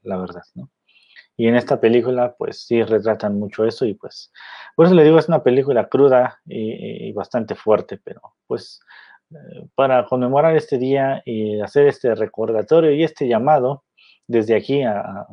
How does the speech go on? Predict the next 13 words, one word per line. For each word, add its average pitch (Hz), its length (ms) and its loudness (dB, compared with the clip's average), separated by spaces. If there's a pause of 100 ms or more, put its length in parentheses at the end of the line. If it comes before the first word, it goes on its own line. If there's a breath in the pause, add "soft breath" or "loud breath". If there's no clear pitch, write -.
pues, 107 240 -10
a 107 40 -4
los 101 200 -8
que, 104 280 -10 (420 soft breath)
pues, 131 180 2
a 185 60 4
este 175 180 2 (160)
organismo 123 640 0
inútil, 110 540 -4
¿no? 135 100 -8
Que 113 180 -6
es 101 100 -8
la, 101 360 -6